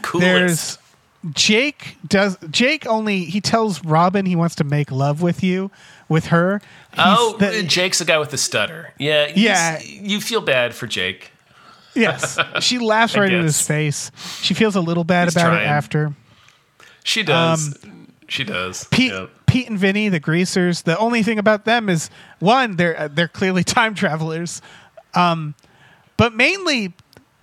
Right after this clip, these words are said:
Speaker 1: I have to talk about fucking Pete being like, "I have to go take a dump in the woods."
Speaker 2: Right, like, he just casually says,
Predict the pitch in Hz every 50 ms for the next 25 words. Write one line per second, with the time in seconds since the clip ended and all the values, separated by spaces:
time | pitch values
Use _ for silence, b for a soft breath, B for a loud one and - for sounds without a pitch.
0 | _ _ _ - 190 220 233 214 220 269 320 320 - - 226 196 - - 220 220
1 | - 214 214 208 190 175 - _ - - 214 208 - 208 170 156 143 - - -
2 | 247 247 254 214 - - 156 151 185 175 175 175 170 165 160 156 - - 175 185
3 | 196 208 - - 208 220 202 - - 214 196 - 180 147 135 - 165 156 180 196
4 | - 202 180 165 147 147 156 143 147 165 220 311 - - - - - - - -
5 | - 180 196 240 262 247 240 - 190 190 190 180 151 170 214 233 214 247 233 -
6 | - - - 220 214 233 247 - 226 214 202 180 - - - 190 196 196 185 151
7 | -